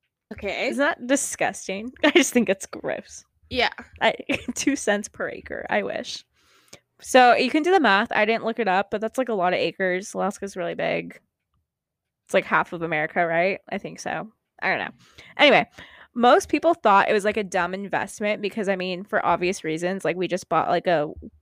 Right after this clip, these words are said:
Speaker 2: winter wasteland. Like, what the heck?
Speaker 1: Mm-hmm.
Speaker 2: Um, but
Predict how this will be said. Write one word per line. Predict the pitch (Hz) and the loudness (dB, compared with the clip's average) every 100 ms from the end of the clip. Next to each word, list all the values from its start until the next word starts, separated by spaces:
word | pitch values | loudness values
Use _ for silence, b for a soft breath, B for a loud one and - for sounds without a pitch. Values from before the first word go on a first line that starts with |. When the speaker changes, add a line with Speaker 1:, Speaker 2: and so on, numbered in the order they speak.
| _ - | _ -6
Speaker 2:
winter | 196 180 - 185 170 | -2 -2 -2 -2 -2
wasteland. | 151 160 170 - 190 196 | -2 -4 -4 -4 -2 -2
Like, | 160 | -4
what | 151 - | -6 -6
the | |
heck? | 190 - 170 - _ _ _ | -4 0 -2 -2 _ _ _
Speaker 1:
Mm-hmm. | 254 262 202 226 - | -2 -2 -2 -8 0
Speaker 2:
Um, | 240 233 208 190 180 - | 6 8 8 6 4 2
but | 240 214 190 | 4 4 2